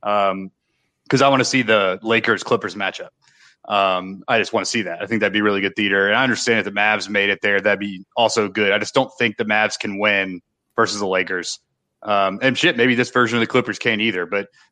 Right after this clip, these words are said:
I, I still, like, I'm holding out, thinking the Clippers could put it together, but not with Paul, uh, with, uh, uh, Paul George playing like this, and not with Kawhi kind of looking a little bit. I, he, he's, he, you could tell. I think he's,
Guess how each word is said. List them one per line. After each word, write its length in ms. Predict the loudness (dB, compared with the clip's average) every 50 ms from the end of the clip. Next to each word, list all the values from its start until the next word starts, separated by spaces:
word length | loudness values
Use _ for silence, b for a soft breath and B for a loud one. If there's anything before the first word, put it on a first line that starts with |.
| -4
I, 100 | -4 -2 0 0
I 60 | -2
still, 280 | -2 0 2 4 6 6
like, 160 | 6 4 2
I'm 80 | 0 -2
holding 320 | -2 -2 -2 -2 -2 -2
out, 220 | 0 -2 -2 -2
thinking 180 | -6 -6 -6 -6
the 80 | -8 -6
Clippers 280 | -6 -4 -4 -6 -8
could 120 | -12 -12 -8
put 120 | -6 -6
it 80 | -6 -6
together, 480 | -6 -6 -4 -2 -2 -2 -2 -4 -6 _ b b b b b _ _
but 280 | 0 0 0 0 -2 -2
not 240 | -2 0 0 0 -2
with 120 | -6 -8 _ _ _ _ _
Paul, 260 | 0 0 0 0 -2 -2
uh, 240 | 0 2 2 2 0 -2
with, 200 | -6 -8 -6 -4
uh, 340 | -4 -2 -2 -2 -4 -6 -8 -8 -8
uh, 120 | -8 -6
Paul 220 | -2 2 2 2 2
George 240 | 2 -2 -2 -2 -2
playing 220 | -4 -4 -4 -6
like 180 | -8 -12 -12 -10
this, 280 | -8 -8 -6 -8 -8 -10 b b b b b _
and 160 | -8 -6 -2 0
not 180 | 0 0 0
with 100 | 0 -2 0
Kawhi 600 | 2 4 4 6 6 6 6 6 4 2 0 -2
kind 140 | -4 -2 -2
of 80 | 2
looking 240 | 2 2 2 4 2
a 60 | 4
little 220 | 4 6 4 4 4
bit. 260 | 4 4 4 4 2 -2
I, 100 | -6 -6
he, 180 | -2 -4 -2 0
he's, 200 | -2 -2 -2 -4
he, 180 | -4 -6 -6 -4
you 100 | -4 -2
could 160 | -2 -2 -2
tell. 300 | 0 2 4 4 6 6
I 80 | 4 4
think 200 | 2 -2 -4 -4
he's, 340 | -2 -4 -4 -4 -4 -6